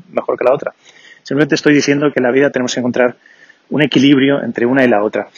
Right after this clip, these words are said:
Si, mm, me decanto demasiado hacia la certeza, voy a estar atascado en el mismo trabajo que odio, la misma relación abusiva o que me ignora, am,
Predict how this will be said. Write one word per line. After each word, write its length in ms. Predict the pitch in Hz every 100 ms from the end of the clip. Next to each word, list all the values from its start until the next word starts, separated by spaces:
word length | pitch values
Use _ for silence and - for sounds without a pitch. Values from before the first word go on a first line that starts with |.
| -
Si, 840 | - - 151 151 147 143 135 135 131
mm, 520 | 131 131 131 127 -
me 180 | - 135
decanto 280 | 135 156 175
demasiado 400 | 190 170 180 165
hacia 240 | 151 - 135
la 120 | 127 127
certeza, 720 | - 143 120 - 185 143 - _ _ _ - _
voy 160 | 131 156
a 20 |
estar 220 | - 143
atascado 600 | 135 123 - 139 151 - -
en 180 | 127
el 120 | 123 117
mismo 320 | 131 127 135
trabajo 380 | 123 123 - 127
que 160 | 107
odio, 300 | 104 98 104 - _ _ _ _ _ _ _ - -
la 80 | 127
misma 260 | 135 139
relación 480 | 120 117 - 131 135
abusiva 680 | 120 107 110 - 117 110 101 _ -
o 100 | 123
que 100 | 113
me 120 | 113
ignora, 340 | 113 117 110 - - - - _
am, 420 | - 117 117 117